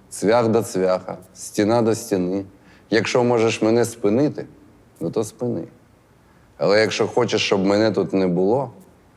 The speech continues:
доведеться, крім мене, забрати й моє житло. Поближче до сонця, подалі від пустоти. Дерева будуть рости, діти будуть рости. На тютюновому листі виступає роса. Ми будували так,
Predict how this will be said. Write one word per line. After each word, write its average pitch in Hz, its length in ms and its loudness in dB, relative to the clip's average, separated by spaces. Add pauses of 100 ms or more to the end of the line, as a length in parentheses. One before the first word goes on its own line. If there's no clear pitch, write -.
(160)
доведеться, 95 500 0
крім 90 340 -2
мене, 101 340 -2 (320)
забрати 87 560 -2
й 85 40 -2
моє 87 280 -4
житло. 82 380 -10 (1080)
Поближче 113 640 2
до 101 160 2
сонця, 82 540 -6 (300)
подалі 110 400 2
від 104 200 0
пустоти. 82 680 -6 (580)
Дерева 110 500 2
будуть 98 340 -2
рости, 90 460 -6 (160)
діти 117 460 0
будуть 107 360 0
рости. 95 500 -4 (440)
На 98 100 0
тютюновому 123 680 2
листі 131 460 0
виступає 95 640 -2
роса. 104 400 -6 (500)
Ми 87 120 -4
будували 92 560 0
так, 113 380 -6